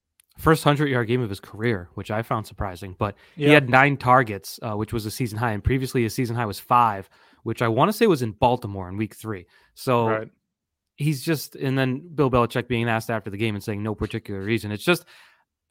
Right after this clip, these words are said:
Speaker 1: it just stinks. It just stinks out loud to, to have a player that clearly can, and he messes up too. Like, Kendrick Bourne
Speaker 2: Oh, yeah.
Speaker 1: messes up. So it's not like we're talking about a perfect player. Um, but to, to, to have that kind of showing where it's like, you know,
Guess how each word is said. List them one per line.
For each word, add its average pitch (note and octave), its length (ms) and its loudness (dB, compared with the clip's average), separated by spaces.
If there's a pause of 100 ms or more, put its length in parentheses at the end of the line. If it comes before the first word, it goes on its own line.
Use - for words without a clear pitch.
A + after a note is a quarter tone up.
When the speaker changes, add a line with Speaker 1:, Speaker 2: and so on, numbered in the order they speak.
(200)
Speaker 1:
it D#3+ 140 2
just - 240 0
stinks. - 500 -8
It B2 60 -4
just D#3 240 -2
stinks A#2+ 280 -4
out G2+ 140 -6
loud G2+ 380 -4
to, G2+ 180 -4
to A2+ 140 -6
have A#2+ 160 2
a A2+ 60 -2
player A#2+ 360 0
that A2+ 180 -2
clearly E3 320 0
can, D#3+ 140 -8 (120)
and E3 140 0
he F#3 120 0
messes G#3 320 0
up B2 180 -4
too. B2+ 180 0
Like, G#2+ 160 -4
Kendrick D#3 320 -6
Bourne A2+ 360 -2
Speaker 2:
Oh, A#3 100 2
yeah. B2 180 -2
Speaker 1:
messes A#2+ 320 -4
up. A2+ 300 0 (220)
So C3 180 0
it's C3+ 140 -2
not D#3 160 4
like D#3 120 2
we're C3+ 100 -2
talking C3+ 200 -2
about B2+ 160 -2
a G#2 40 -8
perfect A#2+ 380 -2
player. A2 400 -2 (360)
Um, G#2 420 -4 (100)
but A#2+ 300 -2
to, C#3 140 -8
to, C3+ 240 -4
to C3 160 -8
have B2+ 320 4
that A#2+ 180 0
kind C3+ 180 -2
of B2 80 -6
showing A#2+ 340 -4
where A#2 120 -2
it's G#2+ 120 -8
like, G#2+ 220 -4 (540)
you E3 100 -4
know, D3+ 220 0